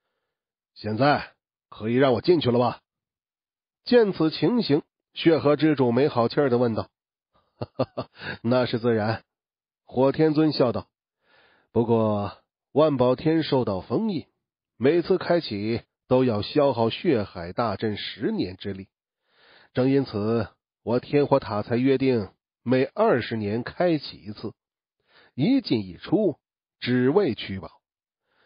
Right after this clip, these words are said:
如今要为阁下再开一次，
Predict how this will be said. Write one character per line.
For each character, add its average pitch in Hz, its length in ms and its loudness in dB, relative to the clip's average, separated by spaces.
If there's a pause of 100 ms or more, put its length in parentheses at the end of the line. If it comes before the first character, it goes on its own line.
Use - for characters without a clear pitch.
(280)
如 139 200 2
今 147 420 2 (260)
要 135 220 2
为 131 180 2
阁 147 240 0
下 131 220 0
再 120 400 0
开 165 240 -2
一 127 160 -4
次， 95 360 -10